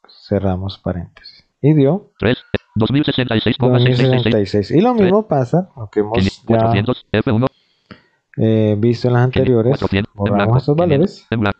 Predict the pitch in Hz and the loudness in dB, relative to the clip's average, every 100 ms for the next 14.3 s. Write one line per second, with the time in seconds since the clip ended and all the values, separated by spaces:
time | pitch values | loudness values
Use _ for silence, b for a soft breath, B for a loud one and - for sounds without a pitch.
0 | - 98 - _ - _ - 113 101 92 | -2 0 0 _ -12 _ -6 -2 -2 -2
1 | 104 104 - 123 - - 110 131 107 127 | -4 -4 -2 -2 -2 -4 -2 0 -2 0
2 | 135 - _ _ _ _ _ _ _ _ | -2 -4 _ _ _ _ _ _ _ _
3 | _ _ _ _ - 107 123 - _ - | _ _ _ _ -2 0 0 -4 _ -4
4 | 101 123 - 107 131 104 - - - 185 | -2 -2 -2 -2 -2 -4 -8 -12 -6 -2
5 | 196 - _ 190 202 220 - 113 - 117 | -2 -4 _ -2 0 0 0 -2 0 0
6 | 135 139 98 - _ _ 104 139 202 95 | 0 0 -2 -4 _ _ -2 0 0 0
7 | 92 87 135 104 107 131 - - 104 - | 0 0 -2 -2 -2 -2 -4 -6 -2 0
8 | 117 110 110 117 117 120 117 120 123 113 | 0 0 0 0 0 0 2 0 -2 0
9 | 101 98 113 104 101 113 127 135 151 175 | 0 0 -2 -2 0 0 2 2 2 2
10 | 208 - 143 113 - 104 107 127 131 104 | 0 0 -2 -2 -4 -6 -2 0 0 0
11 | 113 101 - - 113 135 131 175 - _ | -2 -2 -6 -8 -2 0 2 -2 -4 _
12 | _ _ _ _ _ _ _ _ _ _ | _ _ _ _ _ _ _ _ _ _
13 | - 131 _ - 104 101 107 - 101 95 | -20 -20 _ -8 -4 -2 -2 -4 -4 -4
14 | 98 101 104 | -4 -6 -8